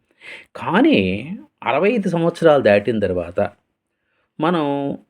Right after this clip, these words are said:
శక్తి ఉం-, తగ్గుతుంది. తర్వాత ఏంటంటే మన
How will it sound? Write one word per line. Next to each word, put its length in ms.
శక్తి 420
ఉం-, 260
తగ్గుతుంది. 520
తర్వాత 260
ఏంటంటే 720
మన 80